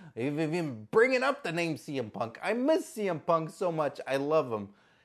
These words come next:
He's n-, uh, he's not coming back. You're ri-, uh, you're right. He's a hot free agent, but he's with U F C and he hasn't fought yet. It's gonna happen, but,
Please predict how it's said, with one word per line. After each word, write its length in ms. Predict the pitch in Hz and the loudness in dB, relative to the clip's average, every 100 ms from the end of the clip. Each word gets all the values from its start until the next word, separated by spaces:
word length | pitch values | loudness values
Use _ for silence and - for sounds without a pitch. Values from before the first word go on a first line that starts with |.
| _ | _
He's 200 | - 214 | -14 -10
n-, 120 | 254 | -10
uh, 460 | 208 185 208 202 202 | -10 -8 -4 -2 0
he's 200 | 202 190 | -2 -4
not 220 | 247 220 | -6 -6
coming 220 | 220 220 | -4 -4
back. 380 | 208 214 220 - _ _ _ _ _ | 2 4 4 0 _ _ _ _ _
You're 200 | 202 233 | -6 -6
ri-, 340 | 208 226 - | -2 -4 -2
uh, 40 | 202 | -6
you're 260 | 196 214 | -6 -6
right. 480 | 196 247 277 285 233 - 180 | -2 0 2 0 -6 -14 -10
He's 240 | 196 202 | -6 -2
a 60 | 175 | -2
hot 360 | 180 233 208 | 0 0 -2
free 180 | 233 233 | -6 4
agent, 380 | 226 208 220 220 | 4 4 -4 -2
but 140 | 202 | -2
he's 100 | 190 | -2
with 300 | 170 202 214 | -2 -2 -2
U 120 | 220 220 | 0 -2
F 80 | |
C 220 | 214 - 214 | -2 -6 -6
and 100 | 196 | -4
he 60 | |
hasn't 240 | 202 202 170 | -4 -6 -8
fought 240 | - 208 202 | -4 -2 -2
yet. 180 | 196 196 | -2 -4
It's 140 | 175 | -6
gonna 220 | - 196 | -6 -4
happen, 440 | 175 185 185 196 160 | -4 -4 -4 -6 -6
but, 140 | 165 | -6